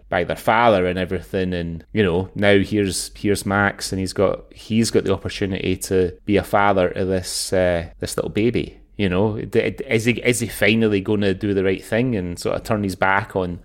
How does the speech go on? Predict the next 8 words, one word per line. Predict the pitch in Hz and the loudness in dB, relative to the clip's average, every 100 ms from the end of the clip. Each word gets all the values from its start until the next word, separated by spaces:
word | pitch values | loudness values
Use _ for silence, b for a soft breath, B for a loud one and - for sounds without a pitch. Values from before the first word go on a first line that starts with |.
| - | -4
all | 95 | 0
these | 95 95 - | 2 0 -2
fucking | 98 98 | -4 -4
shenanigans | 92 - 95 104 101 98 95 95 90 - | -4 0 2 4 4 4 2 0 -2 -2
and | 85 85 85 | -4 -4 -6
schemes | - - 104 101 101 101 95 - | -2 -2 -2 -2 0 -2 -2 -4
and | 90 | -4
stuff? | 95 - 98 104 - | -2 0 0 0 -12